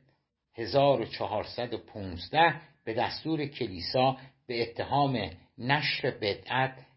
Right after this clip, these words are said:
انحراف و ایجاد تردید در اعتقادات رسمی کلیسا در آتش سوزانده شد. محبوبیت هوس بعد از سوزانده شدنش بیشتر هم شد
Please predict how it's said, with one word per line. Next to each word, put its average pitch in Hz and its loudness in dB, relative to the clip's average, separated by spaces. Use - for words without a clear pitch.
انحراف 104 4
و 123 -4
ایجاد 139 0
تردید 120 -4
در 123 4
اعتقادات 101 -4
رسمی 120 -2
کلیسا 117 -2
در 151 10
آتش 131 4
سوزانده 92 -8
شد. - -8
محبوبیت 160 4
هوس 185 6
بعد 175 4
از 147 2
سوزانده 110 -4
شدنش 139 -2
بیشتر 135 4
هم 127 0
شد - -6